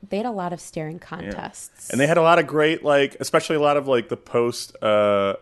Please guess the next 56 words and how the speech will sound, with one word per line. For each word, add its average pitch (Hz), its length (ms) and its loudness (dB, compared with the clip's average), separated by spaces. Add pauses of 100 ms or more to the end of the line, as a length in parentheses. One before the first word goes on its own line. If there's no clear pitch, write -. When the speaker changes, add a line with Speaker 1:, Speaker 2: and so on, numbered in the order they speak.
(120)
Speaker 2:
wh-, - 200 -8
what 143 180 2
would 151 100 2
it 139 160 -2
call? - 180 -6
It's - 100 -12
not 160 120 -4
a 151 40 -8
cold 110 280 0
open. 90 260 -2
It's 90 140 -14
at 101 80 -8
the 110 80 -8
end 117 80 -6
of 120 60 -4
the - 40 -6
show 101 480 -2 (320)
when, 98 220 0
like, 90 180 2
they 95 100 -4
would 92 140 -2
just 95 180 -4
show 101 220 2
a 90 60 0
scene, 95 340 -2
but 90 120 -4
with 82 100 -8
the 95 40 -6
music 90 360 -2
Speaker 1:
Yeah, 107 80 2
Speaker 2:
over 104 120 4
Speaker 1:
with 104 40 0
Speaker 2:
it, 98 80 4
with 98 80 0
the 220 60 0
Speaker 1:
tossed - 160 0
salad 95 160 -2
Speaker 2:
credits. 202 200 -2
Speaker 1:
and 196 420 -8
Speaker 2:
Yeah, 151 120 4
yeah, 147 220 6
yeah. 113 60 6
Speaker 1:
tossed 190 300 0
salad 156 340 -4
and - 80 -8
Speaker 2:
The - 60 -8
tossed 123 280 6
Speaker 1:
scrambled - 60 0
Speaker 2:
salad 143 220 12
Speaker 1:
eggs. 143 80 8
Speaker 2:
and 135 100 2
scrambled 143 400 4
eggs, 123 180 4
my 107 120 2
ringtone. 113 560 0
Speaker 1:
Yeah. 233 160 4